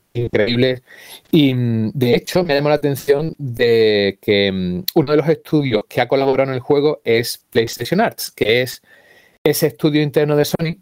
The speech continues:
que se encarga de, de ayudar a otros estudios internos de Sony a desarrollar juegos. Em, y son los que se picaron un poco internamente y empezaron a hacer el remake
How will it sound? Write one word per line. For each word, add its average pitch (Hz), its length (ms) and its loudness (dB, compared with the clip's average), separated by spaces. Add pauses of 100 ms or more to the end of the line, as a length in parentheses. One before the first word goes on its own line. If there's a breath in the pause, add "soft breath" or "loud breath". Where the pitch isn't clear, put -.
(160)
que 101 320 0
se 113 200 -2
encarga 113 880 2
de, 98 640 0 (140)
de 110 160 0
ayudar 107 440 0
a 127 100 0
otros 123 180 -4
estudios 127 280 -2
internos 123 340 -2
de 123 100 2
Sony 139 220 -2
a 143 60 2
desarrollar 117 420 0
juegos. 196 280 0 (680 loud breath)
Em, 104 640 0 (160)
y 123 880 2
son 135 220 -2
los 147 160 0
que 120 320 0
se 110 420 0 (180)
picaron 127 360 0
un 123 100 -2
poco 127 160 2
internamente 151 560 0
y 160 60 2
empezaron 120 340 -4
a 127 40 -2
hacer 123 160 0
el 117 60 0
remake 110 440 0